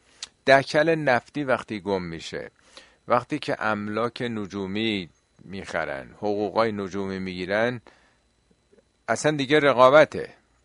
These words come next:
هرچی بیشتر برای اینکه عقب نیفتن از این کاروان. اختلاس در صندوق ذخیره فرهنگیان. بیچاره معلما، فرهنگیان ها، چه بازنشستگانشون، از اونام دیگه بیان بدزدن، اختلاس بکنن.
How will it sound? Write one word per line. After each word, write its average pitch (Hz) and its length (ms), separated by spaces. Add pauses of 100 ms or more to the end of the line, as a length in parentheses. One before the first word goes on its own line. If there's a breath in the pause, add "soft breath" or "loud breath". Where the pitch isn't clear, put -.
(220)
هرچی 110 400
بیشتر 113 560 (420 loud breath)
برای 95 120
اینکه 107 180
عقب 107 420
نیفتن 78 480
از 73 140
این 78 120
کاروان. 67 520 (1080 loud breath)
اختلاس 127 720
در 120 140
صندوق 117 720
ذخیره 113 560
فرهنگیان. 98 800
بیچاره 127 380
معلما، 113 600
فرهنگیان 98 840
ها، 87 120
چه 107 180
بازنشستگانشون، 98 1300 (440 soft breath)
از 120 220
اونام 143 380
دیگه 127 200
بیان 127 340
بدزدن، 80 600
اختلاس 98 640
بکنن. - 380